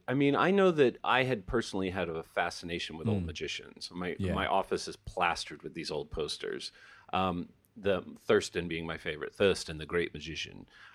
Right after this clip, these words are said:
Speaker 1: Um, uh, so that was definitely an impetus. And we also wanted someone who knew a lot about this world, because we found in phase one that it was hard to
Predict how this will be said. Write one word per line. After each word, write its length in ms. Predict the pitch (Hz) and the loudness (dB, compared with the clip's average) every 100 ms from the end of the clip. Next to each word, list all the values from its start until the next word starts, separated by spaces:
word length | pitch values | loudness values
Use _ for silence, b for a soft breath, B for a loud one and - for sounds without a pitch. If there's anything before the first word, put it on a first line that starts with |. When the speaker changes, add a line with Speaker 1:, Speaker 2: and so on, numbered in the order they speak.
| B | B
Speaker 1:
Um, 480 | 117 113 110 104 104 _ _ _ _ - - - | 4 6 4 0 -6 _ _ _ _ -18 -10 0
uh, 380 | 131 127 123 - | 4 6 4 4
so 320 | - 143 143 | 10 10 10
that 180 | 104 165 | 6 6
was 160 | 214 151 | 6 6
definitely 720 | 117 123 113 95 85 85 - - | 4 4 2 2 2 -2 -6 -4
an 260 | 87 87 - | -4 -4 -4
impetus. 600 | 95 85 - 80 80 - - | -4 -4 -4 -4 -4 -4 -2
And 120 | 123 | 2
we 100 | 135 | 4
also 380 | - 190 233 381 | 4 2 4 4
wanted 380 | 240 135 131 110 | 4 4 2 0
someone 380 | - 113 107 101 | 0 2 2 2
who 520 | 120 113 110 104 98 - _ _ b b b | 0 2 4 2 0 -6 _ _ b b b
knew 380 | 95 107 120 107 | 2 8 10 8
a 20 | |
lot 560 | 87 85 87 - - - - | 6 4 4 2 -4 -14 -6
about 280 | 87 87 - | 0 2 2
this 180 | 90 - | -4 -4
world, 540 | 87 82 - - - b b b | -4 -2 -2 -6 -12 b b b
because 480 | 104 - 104 92 87 | -6 0 4 4 2
we 280 | 95 95 98 | -6 -4 -2
found 380 | 95 104 104 95 | 2 4 6 4
in 140 | 98 | 0
phase 400 | - 104 92 82 | 2 4 4 2
one 220 | 92 95 | 0 2
that 120 | 90 | 2
it 60 | 76 | 0
was 120 | 85 - | -4 -2
hard 460 | - 98 95 85 | 6 8 6 4
to 640 | - - 85 82 82 82 | -4 -2 0 0 -2 -4